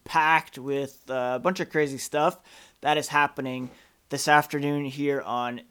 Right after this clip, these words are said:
Tuesday. First of all, like I mentioned earlier, the Flyers-Capitals game tonight has been officially postponed due to a second Flyers player entering the covid nineteen protocol. That was Travis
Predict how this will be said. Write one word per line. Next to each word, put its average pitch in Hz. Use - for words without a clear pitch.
Tuesday. 151
First 185
of 165
all, 170
like 165
I 156
mentioned 151
earlier, 170
the 151
Flyers-Capitals 156
game 160
tonight 151
has 175
been 175
officially 214
postponed 147
due 156
to 135
a 131
second 185
Flyers 160
player 156
entering 147
the 131
covid 139
nineteen 139
protocol. 151
That 143
was 131
Travis 131